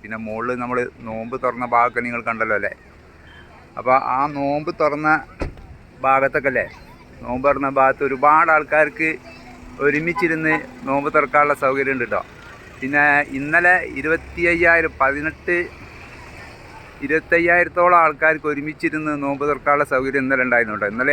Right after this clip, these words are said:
ഇനി ബദ്രീങ്ങളെ ആണ്ടിൻ്റെ പരിപാടി നോമ്പ് തുറ നടന്നത് ഇന്നലെ ആയിരുന്നു. അപ്പോൾ ഇന്നലെ ഒരുപാട് ആൾക്കാർ വന്നിരുന്നു ട്ടോ. അത്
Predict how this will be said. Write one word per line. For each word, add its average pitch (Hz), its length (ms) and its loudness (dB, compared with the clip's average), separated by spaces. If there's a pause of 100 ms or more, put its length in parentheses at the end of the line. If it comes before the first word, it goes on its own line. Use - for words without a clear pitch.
ഇനി 147 100 -2 (100)
ബദ്രീങ്ങളെ 131 500 0 (200)
ആണ്ടിൻ്റെ 127 380 -2
പരിപാടി 127 380 0 (240)
നോമ്പ് 123 280 -6
തുറ 135 160 2 (100)
നടന്നത് 120 360 -2 (160)
ഇന്നലെ 120 260 0
ആയിരുന്നു. 117 260 -4 (580)
അപ്പോൾ 120 200 -2
ഇന്നലെ 135 320 2
ഒരുപാട് 135 380 2
ആൾക്കാർ 147 360 0
വന്നിരുന്നു 127 360 -6
ട്ടോ. 104 100 0 (2250)
അത് 151 100 -6